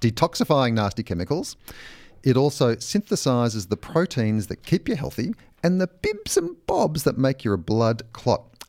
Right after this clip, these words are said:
as well as a host of other things. It lives under your ribs, weighs about one and a half kilos, and in Greek is called hepatos. It is the liver. That's right, the liver. Doctor James Halliday just happens to be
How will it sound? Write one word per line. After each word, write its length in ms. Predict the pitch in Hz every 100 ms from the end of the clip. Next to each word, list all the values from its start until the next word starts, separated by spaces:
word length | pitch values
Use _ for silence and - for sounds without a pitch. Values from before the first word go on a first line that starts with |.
| -
as 120 | 104
well 180 | 147 180
as 80 | 117
a 60 |
host 280 | - 165 -
of 160 | 101 - - -
other 240 | 85 78
things. 440 | - 87 78 - - - - -
It 160 | 143 131
lives 360 | 135 131 110 - - _ - -
under 260 | 127 151
your 220 | 180 170 117
ribs, 400 | 92 95 - - _ _ _
weighs 380 | - 82 92 101
about 240 | 90 82 -
one 160 | 110
and 80 | 139
a 40 | 139
half 280 | 131 120
kilos, 580 | - 110 98 90 85 87 -
and 100 | 107
in 140 | 98 90
Greek 500 | - 131 208 - -
is 160 | 120 -
called 380 | - 120 117 - _ -
hepatos. 760 | - 165 165 90 - - - _ _ _ _
It 80 | 180
is 360 | 254 277 - - - - -
the 160 | 90 113
liver. 920 | 117 127 190 262 185 123 87 69 - - - 370 508 539 -
That's 220 | 165 180
right, 220 | 240 233
the 80 | 120
liver. 260 | 120 349 - - - 151
Doctor 200 | 233 -
James 480 | 208 277 320 330 -
Halliday 720 | 220 220 139 120 107 123 - 131
just 320 | 117 233 247
happens 420 | - 180 - 170
to 60 | 147
be 200 | 127